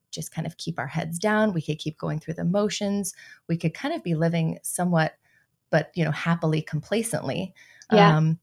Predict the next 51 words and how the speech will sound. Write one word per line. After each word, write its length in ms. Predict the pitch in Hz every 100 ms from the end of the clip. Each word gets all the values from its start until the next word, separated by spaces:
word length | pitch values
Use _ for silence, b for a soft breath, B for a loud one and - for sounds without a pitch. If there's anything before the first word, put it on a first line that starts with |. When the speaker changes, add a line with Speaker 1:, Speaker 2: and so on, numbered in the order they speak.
| -
Speaker 1:
or 80 | 196
we 240 | - -
could 120 | - 170
start 280 | - 160 -
asking, 600 | 151 143 - 147 156 170 - _
you 120 | 156
know, 100 | 147
or 120 | 147
be 120 | 151 147
prompted 540 | - - 170 190 151
to 120 | -
ask, 320 | 139 143 143 -
you 80 |
know, 240 | 151 143 139
why? 440 | 147 147 170 - - b b
What 220 | - 156
do 100 | 185
we 140 | 214 196
want 220 | 175 170
for 120 | -
our 180 | 165 160
day? 400 | 156 170 160 - _ b b
What 240 | - 190 196
the 80 | 180
fuck 280 | 180 175
is 140 | 170 156
all 160 | 156 165
of 100 | 156
this 180 | 151
about? 600 | 156 143 156 160 143 - -
What 160 | 165 180
do 100 | 202
we 80 |
Speaker 2:
Yeah. 80 | 185
Speaker 1:
want 100 | 185
for 80 | 185
our 80 | 170
relationships, 680 | 170 165 175 170 156 131 -
for 120 | 160
our 80 | 160
kids' 280 | - 165 160
future? 540 | - 175 185 135 -
And 200 | - 156 - B B
that 160 | 185
kind 220 | - 196 170
of 200 | 156 - _ -
just 280 | 160 -
naturally 640 | 170 156 156 160 - 151 151
happened 640 | 135 - - 190 196 165
for 160 | - -
us. 380 | - 160 -